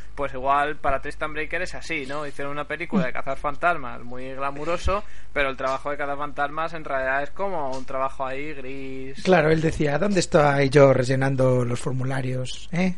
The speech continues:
Speaker 2: De"
Speaker 1: Sí, de papeleo. <clears throat> Cazar fantasmas es, es papeleo el noventa por ciento.
Speaker 2: Tienes
Speaker 1: Luego
Speaker 2: que
Speaker 1: hay un
Speaker 2: pasar por el
Speaker 1: diez por ciento de
Speaker 2: ayuntamiento,
Speaker 1: de
Speaker 2: pedir permisos.
Speaker 1: Tristan Breaker entró en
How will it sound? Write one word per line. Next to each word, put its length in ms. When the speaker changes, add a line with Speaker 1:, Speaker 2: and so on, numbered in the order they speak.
Speaker 2:
De" 280
Speaker 1:
Sí, 340
de 120
papeleo. 580
<clears throat> 100
Cazar 280
fantasmas 540
es, 160
es 140
papeleo 920
el 280
noventa 360
por 140
ciento. 380
Speaker 2:
Tienes 180
Speaker 1:
Luego 60
Speaker 2:
que 60
Speaker 1:
hay 60
un 80
Speaker 2:
pasar 180
por 100
el 120
Speaker 1:
diez 120
por 100
ciento 100
de 60
Speaker 2:
ayuntamiento, 180
Speaker 1:
de 100
Speaker 2:
pedir 140
permisos. 1000
Speaker 1:
Tristan 320
Breaker 300
entró 400
en 540